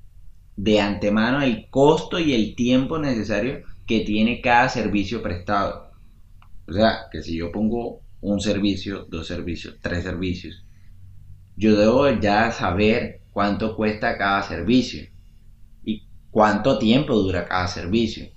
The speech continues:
¿vale? Ya sea por, por horas, por días, por semanas, por meses, ya eso lo sabes tú, pero hay que definirlo, hay que tenerlo ya claro.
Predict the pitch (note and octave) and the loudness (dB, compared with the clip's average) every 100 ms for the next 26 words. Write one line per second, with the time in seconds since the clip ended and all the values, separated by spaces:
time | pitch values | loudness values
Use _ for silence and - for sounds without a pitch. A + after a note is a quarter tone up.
0 | - - - - - - - F#2 G#2 B2+ | -20 -20 -20 -20 -20 -20 -8 -2 0 0
1 | A#2 A2 G2 F#2+ A2 G#2+ A2+ A2+ A2+ G#2+ | 0 0 0 0 2 4 4 2 0 0
2 | G2+ G2 G2 F#2+ F#2 F2 E2 - - - | 2 2 0 -2 -2 -4 -6 -12 -18 -16
3 | - - - - G2 F#2+ F2+ F2+ G#2+ C3 | -16 -14 -14 -4 -2 0 -2 4 8 8
4 | C3+ A#2+ - - F#2 F#2 F2+ D#2+ G2 A2+ | 8 4 0 -6 -2 0 0 -2 0 2
5 | B2 G#2+ F#2 F2 F2 E2+ F#2+ A#2+ A#2 G2 | 4 2 -2 -6 -6 0 2 4 2 0
6 | - E2+ E2+ G2 A#2+ C3 - - - - | -4 -2 0 2 2 0 -6 -10 -18 -20
7 | - - F2+ F#2 F#2 A2 G#2+ G2+ F#2 F#2 | -20 -10 -4 -2 -2 -2 -2 -2 -4 -4
8 | F#2 C3+ F3 G3 - - - - - B2 | -4 -2 -2 -4 -12 -20 -20 -14 -2 2
9 | B2 A2 B2 B2+ B2+ A2+ G#2+ A#2+ A2 E2+ | 2 2 4 4 4 2 2 4 2 0
10 | D2 - - - - - - F#2+ F2+ G#2+ | -6 -10 -16 -20 -18 -16 -10 -6 -4 -2
11 | A2 G#2 G2+ G2+ G2 F2+ F2 F#2 E2+ - | 0 0 -2 -2 -4 -4 -2 -2 -2 -2
12 | G#2 G#2+ F2 - | 2 2 2 -4